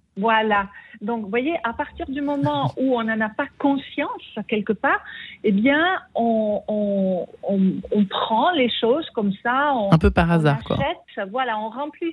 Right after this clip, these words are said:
Speaker 1: ses armoires, bah, de, on sait pas pourquoi, parce que on l'a vu sur quelqu'un, c'est à
Speaker 2: Ouais.
Speaker 1: la mode, c'est là. Euh, et, et donc, on, on finit par entasser des vêtements, surtout aujourd'hui, avec toute cette pression de la fast fashion, où les vêtements sont de moins en moins chers.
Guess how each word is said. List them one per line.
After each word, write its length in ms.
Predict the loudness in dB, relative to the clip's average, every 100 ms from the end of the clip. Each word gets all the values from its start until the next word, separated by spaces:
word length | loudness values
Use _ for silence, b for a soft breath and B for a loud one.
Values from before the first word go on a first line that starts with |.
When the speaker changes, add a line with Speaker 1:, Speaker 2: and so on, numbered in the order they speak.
| -6
Speaker 1:
ses 180 | -4 -2
armoires, 720 | -2 -2 -2 0 0 -2 -2
bah, 360 | 0 0 0 -2
de, 100 | -2
on 180 | -4
sait 140 | -6 -4
pas 160 | -2
pourquoi, 640 | -2 -6 -2 0 2 2 0
parce 180 | -2 -2
que 240 | -2 -2 -4 B B B
on 140 | 0
l'a 220 | 2 2
vu 380 | 2 2 2 2
sur 220 | 0 -8 -4
quelqu'un, 460 | -4 -2 -2 -2
c'est 160 | -2 2
à 80 | 6
Speaker 2:
Ouais. 140 | 6
Speaker 1:
la 60 | 2
mode, 200 | -4 -8 -8
c'est 120 | -8
là. 260 | -6 -6 -6 B B B -2
Euh, 280 | 0 0 -2 -2
et, 320 | 0 2 0 -2
et 80 | -2
donc, 420 | 2 0 0 0
on, 140 | -2 -2
on 140 | -6
finit 460 | -6 -6 -4 -4 -4 -4
par 540 | -2 -2 -2 -4 -4 -4
entasser 480 | -4 -2 -4 -4 -4
des 100 | 0
vêtements, 440 | -2 -2 -4 -4
surtout 260 | -4 -4 0
aujourd'hui, 520 | 0 0 0 0 0
avec 260 | 0 -4 -6
toute 120 | -6
cette 140 | -4 -2
pression 340 | -4 -2 0
de 80 | 2
la 120 | 2
fast 260 | 0 -2 -2
fashion, 360 | -2 0 0 2 4
où 60 |
les 100 | 4
vêtements 340 | 2 0 -2 -2
sont 140 | 0
de 100 | 0
moins 240 | 2 2 2
en 60 | 2
moins 200 | 2 0
chers. 340 | 2 2 2